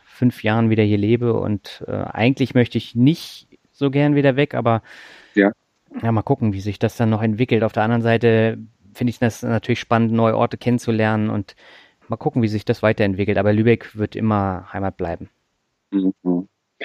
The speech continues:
Speaker 2: Ja, geht mir auch so. Also wenn ich nach Lübeck komme, dann, äh, ist so ein besonderes Gefühl, so da reinzukommen. Das, das weiß ich nicht. Es muss halt Heimat sein, ne? Da
Speaker 1: Ja.
Speaker 2: kommst halt daheim und sagst, "Hey, weiß ich nicht,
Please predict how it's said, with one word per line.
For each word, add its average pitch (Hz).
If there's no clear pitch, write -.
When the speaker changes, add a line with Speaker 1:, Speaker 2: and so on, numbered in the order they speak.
Speaker 2:
Ja, 117
geht 143
mir 123
auch 113
so. 87
Also 87
wenn 98
ich -
nach 101
Lübeck 120
komme, 110
dann, 98
äh, 92
ist 104
so 135
ein 143
besonderes 147
Gefühl, 123
so 98
da 101
reinzukommen. 98
Das, 101
das -
weiß 113
ich 101
nicht. 92
Es 107
muss 135
halt 117
Heimat 113
sein, 78
ne? 120
Da 123
Speaker 1:
Ja. 110
Speaker 2:
kommst 120
halt 104
daheim 110
und -
sagst, 98
"Hey, 107
weiß 101
ich 98
nicht, 92